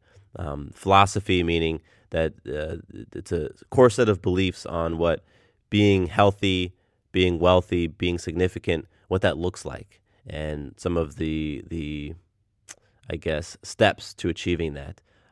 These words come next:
Um, and the technology piece is, you know, there's literally a piece of technology. It's a, it's a mobile app, um, but the, also there's a way of measuring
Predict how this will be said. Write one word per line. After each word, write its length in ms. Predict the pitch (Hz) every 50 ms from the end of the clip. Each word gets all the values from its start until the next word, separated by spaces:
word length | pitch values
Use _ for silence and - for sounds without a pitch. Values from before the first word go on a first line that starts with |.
| _ -
Um, 340 | - 73 71 71 71 - -
and 100 | - 92
the 60 | -
technology 600 | - - 95 - 104 107 117 120 113 107 95 95
piece 400 | 85 - - 95 87 87 82 -
is, 360 | - 78 82 80 76 73 - _ _ _ _
you 80 | 92 87
know, 80 | 85
there's 240 | 80 87 85 80 80
literally 380 | 80 87 92 92 95 90 90 85
a 60 | 82
piece 200 | - - 90 87
of 60 | 87
technology. 600 | - 80 - - 80 78 80 85 85 - - 85 80
It's 140 | 78 -
a, 200 | 73 71 69 65 - -
it's 120 | - -
a 60 | - 73
mobile 360 | 73 78 80 80 85 95 98
app, 220 | 104 107 107 - _ _ _ _ _ _ - -
um, 200 | - - 80 80
but 160 | - 90 -
the, 80 | - 64
also 580 | 90 92 92 - - - 90 90 87 85 82 _ _ _ _ _ _ -
there's 320 | 85 82 82 82 76 -
a 80 | 85 80
way 300 | 80 87 85 85 82 73
of 420 | 73 73 73 73 73 - - _ - - _
measuring 720 | 90 90 95 98 98 85 92 87 87 85 82 82 80 76